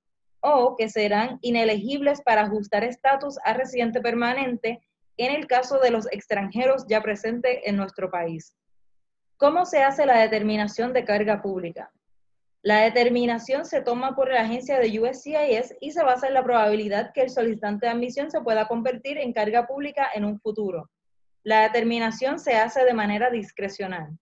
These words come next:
tomando en consideración la totalidad de las circunstancias del solicitante. No es una ciencia exacta.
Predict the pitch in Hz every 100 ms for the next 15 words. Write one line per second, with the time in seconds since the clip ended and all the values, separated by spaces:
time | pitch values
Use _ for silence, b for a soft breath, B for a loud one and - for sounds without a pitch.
0 | _ 208 202 208 240 254 254 240 233 220
1 | 208 240 247 226 202 196 190 190 202 226
2 | 226 247 - 254 254 269 277 285 262 233
3 | 226 240 240 247 262 240 220 285 330 _
4 | _ _ _ _ _ _ _ 226 311 330
5 | 349 311 294 262 254 262 262 214 214 202
6 | - -